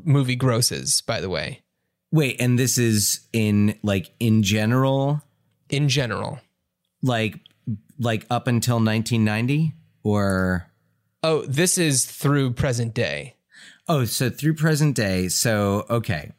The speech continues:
Speaker 2: So now I, all
Speaker 1: So
Speaker 2: right.
Speaker 1: it's pretty impressive that this is actually sixth place.
Speaker 2: So
Speaker 1: Um,
Speaker 2: it's sixth place. So, and this is action adventure.
Speaker 1: It's
Speaker 2: like
Speaker 1: adventure remakes. It's nineteen eighty to present.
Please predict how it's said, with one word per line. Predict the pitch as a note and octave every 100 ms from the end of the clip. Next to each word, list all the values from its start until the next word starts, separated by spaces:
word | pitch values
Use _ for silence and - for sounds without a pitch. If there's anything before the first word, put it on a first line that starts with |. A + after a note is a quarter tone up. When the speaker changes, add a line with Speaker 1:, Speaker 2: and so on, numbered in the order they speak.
| _
Speaker 2:
So | - A#2
now | A2 A2+
I, | A2+
all | - -
Speaker 1:
So | F3 A3+
Speaker 2:
right. | - - -
Speaker 1:
it's | F#3 -
pretty | C#4 D4
impressive | G#3 G#3 G#3+ D3
that | B2+
this | B2
is | B2+
actually | A#2+ A#2 B2
sixth | - B2+ - -
place. | B2+ G2+ - - - _ _ _ _ A#2+
Speaker 2:
So | B2 D3
Speaker 1:
Um, |
Speaker 2:
it's | A#2+ A2+
sixth | A3 -
place. | E3+ C3
So, | D3 C#3+
and | C#3 C#3
this | C3
is | C#3 A2+ - A2
action | C3+ D#3 - D#3 D3+ -
adventure. | C3 A2 A#2 A2+ A2 A#2+ A2 G#2 G2+ G2 G2+ - _ _ - - _
Speaker 1:
It's | - B2+
Speaker 2:
like | C#3 G#2
Speaker 1:
adventure | D3+ D#3 F3
remakes. | C#3+ C#3 C3+ B2+ B2 -
It's | D#3+ C#3+
nineteen | D#3 D#3+ E3 F3+ E3+ C#3
eighty | C3+ B2+ B2
to | B2
present. | A2 A#2 F#2+ - -